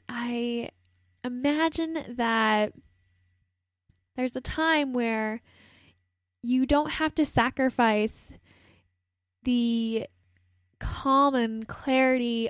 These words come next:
of having a h-, handle on your finances to having just whatever you want. And, and I know it requires a lot of discipline, and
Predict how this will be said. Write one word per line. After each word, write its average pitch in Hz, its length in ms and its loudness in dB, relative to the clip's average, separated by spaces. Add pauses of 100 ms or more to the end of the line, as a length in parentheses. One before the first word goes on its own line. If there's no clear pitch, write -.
of 214 480 0
having 240 480 -2
a 220 60 -2
h-, - 760 -10
handle 277 280 4
on 226 180 2
your 220 140 -4
finances 240 1120 0 (840)
to 240 360 4
having 240 340 2
just 226 220 4
whatever 202 260 2
you 202 180 0
want. - 520 -10 (480)
And, 233 1000 0 (260)
and 247 340 -4 (220)
I 240 160 -4
know 269 400 4
it - 180 -4
requires 226 720 -2
a 202 80 -4
lot 226 400 0
of 302 100 4
discipline, 240 880 2
and 214 640 -2